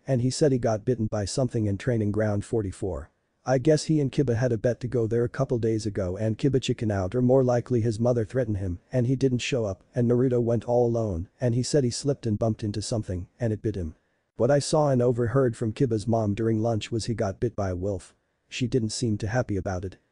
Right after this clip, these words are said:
said Ino as she studied her parents' faces before her. "Well, Tsume don't like haven't wild packs of wolves running around the village for about fifteen years ago.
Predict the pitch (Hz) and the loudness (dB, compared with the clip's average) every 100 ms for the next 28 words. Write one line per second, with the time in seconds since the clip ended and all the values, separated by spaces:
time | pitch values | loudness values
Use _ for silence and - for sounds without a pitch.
0 | _ _ - 147 127 127 107 101 104 113 | _ _ 0 2 2 2 2 0 -2 -6
1 | - 143 120 98 - 127 101 90 - 101 | -2 0 0 -2 -4 -2 -2 -4 -4 -4
2 | 101 90 - - 113 90 80 - _ _ | -6 -8 -8 -4 -4 -4 -8 -10 _ _
3 | _ _ 107 139 - 151 143 131 135 123 | _ _ 4 4 2 0 2 2 2 2
4 | 127 127 135 123 110 113 127 123 123 - | 2 0 0 0 0 0 2 2 0 -2
5 | 117 - 107 104 127 117 113 127 117 110 | -4 -4 -4 2 2 2 0 2 2 2
6 | 113 117 117 107 120 107 - 120 113 101 | 2 2 0 2 2 0 -2 0 0 0
7 | 104 - 139 - 131 113 104 101 92 87 | -4 0 -2 0 -2 0 -2 -4 -6 -8